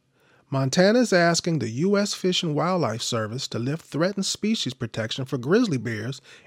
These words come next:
in the northern portion of the state, including areas in and around Glacier National Park, officials said. The request, if granted, would open the door to public hunting of grizzlies in Montana for the first time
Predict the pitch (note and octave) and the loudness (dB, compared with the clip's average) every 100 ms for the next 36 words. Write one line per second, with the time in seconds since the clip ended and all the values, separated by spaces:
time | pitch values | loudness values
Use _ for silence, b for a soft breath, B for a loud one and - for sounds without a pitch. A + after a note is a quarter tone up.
0 | b C#3+ B2 C3+ D#3 F#3+ A3+ G#3 C3+ C3 | b 0 2 2 4 4 2 0 0 0
1 | - C#3+ E3 - G3+ G3+ - _ _ _ | -2 -4 -4 -2 -2 -2 -4 _ _ _
2 | - D#3 - D4+ C#4 A#2+ D3 D3 D3+ D3+ | 0 2 6 6 6 6 4 4 2 -2
3 | - E3 G3 G#3 C3+ E3 D#3+ C3+ C3+ C#3+ | -2 2 2 0 0 2 4 4 2 0
4 | B2+ B2+ C#3+ C3 B2 B2 C3+ C3+ - F#3+ | -2 0 -2 -2 -2 -4 -6 -6 -2 -2
5 | F3 - B2 - G2 D2 - F#2+ C#2+ - | -2 -6 -12 -8 -6 -6 -6 -8 -10 -14
6 | _ _ _ _ _ _ _ _ - _ | _ _ _ _ _ _ _ _ -20 _
7 | - D3+ D3+ - A3+ B3+ - G3 B3 F#3+ | 2 4 4 4 4 6 4 4 4 4
8 | D3 C3 E3 A#2+ - C#3 E3 G#3 F#3 D3+ | 4 2 -2 -6 -4 -2 0 0 2 0
9 | C#3 A2+ - E3+ F3+ G3+ - E3+ C3 B2+ | 0 -2 -4 -2 0 0 0 0 0 -2
10 | C3 E3 F3+ C#3 C3 C3 C#3+ D#3+ F#3+ F3+ | -2 2 2 2 0 0 0 0 0 0
11 | C3+ - G2+ A#2+ - G#3+ B3+ - - B3+ | 0 -2 -6 -10 -2 0 0 -2 -4 -2
12 | G3+ A#2+ | -2 -2